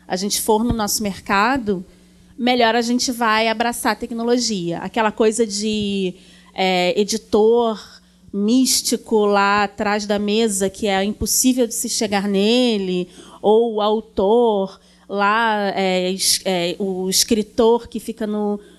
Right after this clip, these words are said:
no sótão escrevendo sem ver a luz do sol e tudo, eu acho que essa,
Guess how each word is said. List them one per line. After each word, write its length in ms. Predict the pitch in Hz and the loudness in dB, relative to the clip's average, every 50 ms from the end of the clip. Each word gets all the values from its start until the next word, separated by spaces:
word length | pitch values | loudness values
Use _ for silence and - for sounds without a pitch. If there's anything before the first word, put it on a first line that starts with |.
| - _ _ _ | -20 _ _ _
no 140 | - 202 208 | -6 -4 -2
sótão 680 | - - - - - 247 226 220 214 214 - 226 202 196 | 0 0 0 2 2 4 4 2 0 -2 -2 -2 -2 0
escrevendo 840 | 196 - - - 214 208 196 196 180 190 202 202 214 214 208 196 | -2 -2 -2 0 -2 -2 -2 -2 -2 -2 0 0 0 -2 -2 -4
sem 240 | 196 - - 214 196 | -4 -4 -2 -2 -2
ver 220 | 185 202 208 202 202 208 202 - - - - - - | 0 0 0 0 0 -2 -4 -6 -10 -16 -16 -16 -10
a 140 | - - 196 | -4 -2 0
luz 300 | 202 196 202 208 196 - | 2 2 2 2 0 -4
do 120 | 180 190 | -6 -2
sol 680 | 190 - - - 214 196 202 220 233 226 220 202 196 | -2 0 2 4 4 4 4 4 4 2 2 0 0
e 60 | 190 190 | -2 -4
tudo, 380 | - - 226 226 226 240 240 | -4 -6 -6 -4 0 0 0
eu 140 | 226 226 214 | 2 2 2
acho 280 | 202 208 214 - - - | 2 0 0 -2 -4 -2
que 60 | - | -2
essa, 800 | 208 202 - - - 214 214 208 202 196 190 185 185 175 175 | -2 -2 0 0 0 2 2 2 2 2 2 0 0 -2 -4